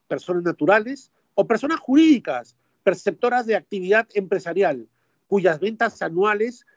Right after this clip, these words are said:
cumplan con los límites máximos establecidos por el Ministerio de la Producción, produce. La creación, mantenimiento y actualización de este registro nacional recaerá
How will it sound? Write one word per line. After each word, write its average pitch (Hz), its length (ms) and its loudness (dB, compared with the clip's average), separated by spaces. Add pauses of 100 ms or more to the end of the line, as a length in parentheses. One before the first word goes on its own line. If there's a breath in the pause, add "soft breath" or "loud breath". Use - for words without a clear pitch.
(160)
cumplan 254 420 -2
con 214 140 0
los 175 120 0
límites 220 500 -2
máximos 214 480 -2
establecidos 170 680 0
por 180 120 0
el 151 100 -4
Ministerio 175 440 2
de 180 60 0
la 160 140 0
Producción, 135 680 -2 (320)
produce. 151 600 -4 (2000)
La 185 160 2
creación, 262 760 -2 (320)
mantenimiento 175 1040 -8 (100)
y 190 80 -2
actualización 196 760 -4
de 247 60 -4
este 233 200 -4
registro 226 420 -6
nacional 202 500 -4 (720)
recaerá 190 680 0